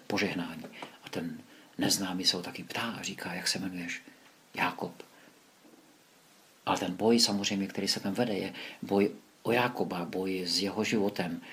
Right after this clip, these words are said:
s tím, čím se Jákob má stát. Jákob dostává požehnání, ale také dostává,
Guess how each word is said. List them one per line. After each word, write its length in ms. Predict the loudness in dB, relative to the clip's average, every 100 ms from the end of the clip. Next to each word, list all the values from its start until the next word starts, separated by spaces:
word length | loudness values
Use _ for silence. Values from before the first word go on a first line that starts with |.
| -18 -20 -20 -20 -20 -20 -2
s 120 | 0
tím, 380 | 4 8 8 8
čím 280 | 4 4 6
se 220 | 4 4 2
Jákob 360 | 0 0 -2
má 140 | 0 2
stát. 280 | 0 -2 -14 -18 -20 -20 -20 -20 -20 -20 -20 -20 -20 -20 -20 -20 -20 -20 -20 -20 -20 -20 -12
Jákob 320 | -10 -8 -6
dostává 380 | -4 -4 -4 -6
požehnání, 600 | -6 -4 -2 -2 0 0
ale 100 | 0
také 200 | -4 -4
dostává, 520 | -2 -2 -2 -4 -6